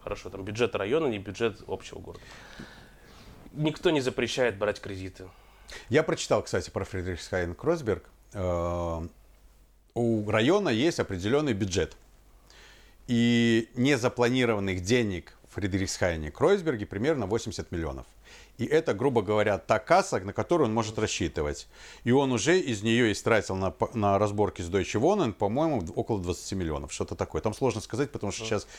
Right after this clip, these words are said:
Speaker 2: некоторые платежи еще не выплачены. То есть он уже, сенаторов там по району, сколько у них там, или министров района, человек двадцать, а он уже четверть свободных денег забрал себе. То есть его не очень сильно любят, даже внутри района его же коллеги.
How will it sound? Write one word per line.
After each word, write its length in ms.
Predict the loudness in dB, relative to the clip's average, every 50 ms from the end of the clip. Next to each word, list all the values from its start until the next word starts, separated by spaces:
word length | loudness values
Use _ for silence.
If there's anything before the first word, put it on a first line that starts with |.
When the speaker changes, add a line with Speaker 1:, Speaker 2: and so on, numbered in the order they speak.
| -4 -2
Speaker 2:
некоторые 320 | -2 -2 0 0 -2 0
платежи 380 | 0 0 -2 -2 -2 -2 0 0
еще 200 | 0 0 0 -2
не 100 | -2 -2
выплачены. 500 | -2 -4 -4 -6 -8 -8 -8 -10 -12 -12 -14 -20 -20 -20 -20 -20 -20 -8 0
То 80 | 2 2
есть 160 | 2 2 2
он 160 | 0 2 2
уже, 400 | 2 2 4 4 4 4 4 0 -6 _ _ _ -20 -20 -20 _ _ -18
сенаторов 600 | -10 -4 0 2 4 4 2 2 0 -4 -6 -6
там 180 | -10 -10 -10 -12 -8 -4
по 80 | 0 0
району, 320 | 2 2 0 -2 -4 -6
сколько 340 | -6 -4 -4 -4 -4 -4 -8
у 20 |
них 160 | -8 -8 -10
там, 160 | -10 -10 -8 -6
или 120 | -4 -4
министров 460 | -4 -2 -4 -4 -4 -6 -10 -12 -6 -4
района, 380 | -4 -4 -4 -4 -6 -8 -10 -14 -18 -20 -20 -20 -20 -20 -16 -10
человек 300 | -2 2 2 2 2 4
двадцать, 440 | 6 6 6 6 4 -2 -6 -8 -10 -14 -20 -20 -20 -20 -14 -2
а 100 | 2 4 4
он 120 | 4 4
уже 180 | 2 2 2 0
четверть 560 | 2 2 2 2 4 2 2 2 2 -4 -14 -14
свободных 580 | -10 -2 0 0 2 4 2 2 2 2 0 2
денег 280 | 2 2 0 0 0
забрал 320 | -2 -2 0 2 0 0 0
себе. 320 | 0 -2 0 0 0 0 0
То 100 | 0 0
есть 160 | 0 2 2
его 120 | 2 2
не 100 | 2 2
очень 280 | 2 2 0 -2 -6 -8
сильно 260 | -6 -6 -4 -2 0
любят, 400 | 2 2 2 2 2 0 0 -2 -10 -20 -20 -16 -6
даже 300 | 0 2 2 2 2 -2
внутри 520 | -4 -6 -8 -4 0 0 2 2 2 0 -4 -12 -20 -20 -20 -20 -14 -4
района 380 | 0 2 4 6 6 6 4 2
его 280 | -2 -2 0 0 0 0
же 120 | 0 -2
коллеги. 420 | -2 -2 -2 -2 -2 -4 -6 -12